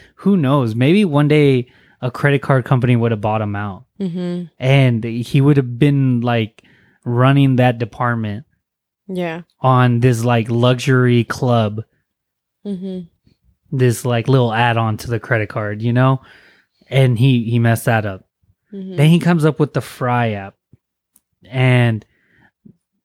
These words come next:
Speaker 1: turns out that Ja Rule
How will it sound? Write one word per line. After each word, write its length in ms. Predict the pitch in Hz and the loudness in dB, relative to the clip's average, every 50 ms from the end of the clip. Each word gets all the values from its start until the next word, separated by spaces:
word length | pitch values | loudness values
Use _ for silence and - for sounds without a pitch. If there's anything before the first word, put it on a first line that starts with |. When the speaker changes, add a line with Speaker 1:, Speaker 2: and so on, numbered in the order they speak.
| _ _ - | _ _ -6
Speaker 1:
turns 320 | - - 160 170 175 143 | -2 0 2 2 2 4
out 440 | 147 156 170 180 180 175 147 120 131 | 4 4 4 4 2 0 -2 -4 -2
that 580 | 135 143 139 143 135 131 131 123 120 117 - - _ _ _ _ _ _ _ _ _ _ _ _ _ _ - | 0 2 2 2 2 2 0 -2 -4 -6 -10 -16 _ _ _ _ _ _ _ _ _ _ _ _ _ _ -20
Ja 420 | 131 127 123 - 156 143 151 160 | -18 -16 -4 0 2 4 4 4
Rule 600 | 165 151 147 160 175 185 185 185 185 180 170 147 | 4 2 2 2 4 4 4 4 2 2 0 -2